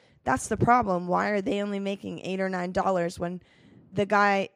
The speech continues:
the C E O or whoever owns Amazon became an eight billion dollar figure and his workers working in the factory sometimes can't,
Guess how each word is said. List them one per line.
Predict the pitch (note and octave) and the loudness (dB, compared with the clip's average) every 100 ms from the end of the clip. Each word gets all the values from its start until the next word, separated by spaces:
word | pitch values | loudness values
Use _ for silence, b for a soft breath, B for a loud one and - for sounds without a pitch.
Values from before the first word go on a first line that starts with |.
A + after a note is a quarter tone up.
| - | -12
the | G3+ F#3+ | -6 -4
C | - A#3+ A3 G#3+ | -2 -2 2 4
E | |
O | A3 G#3+ | 6 6
or | G3+ F3+ | 4 2
whoever | A3+ A3 G#3 G#3+ | 4 4 2 -2
owns | G#3+ G#3+ | -4 -6
Amazon | - G#3+ A3+ G3 F3+ F3+ | -6 -4 -4 -4 -4 -4
became | F3+ - G3 | -6 -6 -8
an | F#3 - | -8 -10
eight | G3+ - F3+ | -12 -12 -6
billion | G3+ G#3 G3+ | -6 -6 -6
dollar | F#3+ F#3 F3+ | -4 -2 -4
figure | F3 A3 G#3 G3 F3+ F#3 b b b | -4 -6 -4 -4 -4 -8 b b b
and | F#3 | -8
his | G#3+ G#3+ | -6 -4
workers | G3 A3 G#3+ G#3 | -4 -4 -4 -6
working | G3 G3 G3+ | -4 -4 -4
in | G3 | -6
the | F#3 | -8
factory | - F#3+ G#3 - F#3 | -4 -2 -4 -6 -8
sometimes | - G3+ F#3+ G3 F#3+ - | -6 -6 -4 -4 -4 -8
can't, | - G3 | -8 -6